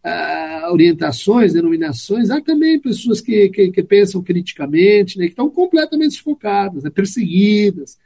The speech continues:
Agora a gente vai, baixou a água, né, a gente vai ver aí nas ruínas, muita gente sofreu pesado, né, e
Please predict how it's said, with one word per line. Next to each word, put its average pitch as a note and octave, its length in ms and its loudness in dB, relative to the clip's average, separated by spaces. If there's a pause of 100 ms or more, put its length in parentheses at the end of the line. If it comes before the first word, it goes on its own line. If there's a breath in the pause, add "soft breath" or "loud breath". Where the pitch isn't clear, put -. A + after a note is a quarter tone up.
(140)
Agora E3 180 -6
a - 20 -2
gente C#4+ 80 4
vai, D4 180 2 (320 loud breath)
baixou G#3+ 440 2
a A3 80 4
água, G#3 540 2
né, G3 160 -4
a A#3+ 120 -4
gente G#3 180 -6
vai B3 240 -4
ver A#3+ 180 -4
aí A3 440 2
nas F3+ 220 -4
ruínas, F#3 600 -4 (240)
muita A#3 480 4
gente B3 220 -4
sofreu D#4+ 560 -6
pesado, C4 640 -2 (280)
né, A#3 220 -14 (540 soft breath)
e E3 260 4